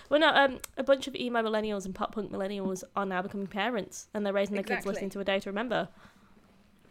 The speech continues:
Speaker 1: It's a, it's a kaleidoscope of factors that has brought back the best time in my life.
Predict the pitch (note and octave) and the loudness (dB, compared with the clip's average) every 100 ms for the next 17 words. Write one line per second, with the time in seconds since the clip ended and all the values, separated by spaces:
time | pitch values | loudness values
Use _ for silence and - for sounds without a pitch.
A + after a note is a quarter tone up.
0 | _ C4 C4 C#4+ C#4 C#4 C#4 - C#4+ C#4 | _ 0 4 6 6 2 -2 0 4 4
1 | C4+ - - _ _ - C4+ B3+ B3+ A#3+ | 4 0 -8 _ _ -10 -6 0 0 0
2 | - A3+ G#3 G#3 F3+ G3+ - - G3 G3 | -2 -2 -2 -2 -8 -6 -6 -6 -8 -6
3 | F#3 - _ - - - _ - F#3 G#3 | -8 -14 _ -20 -20 -20 _ -8 -6 -6
4 | - G#3 G3+ - F#3 F#3 - G#3 - F3+ | -6 -2 -2 0 0 -2 -10 -10 -4 -4
5 | - - F#3 F#3+ F#3 F3+ E3+ D3+ D3+ - | -4 -4 -2 -2 0 0 0 -4 -6 -14
6 | - | -20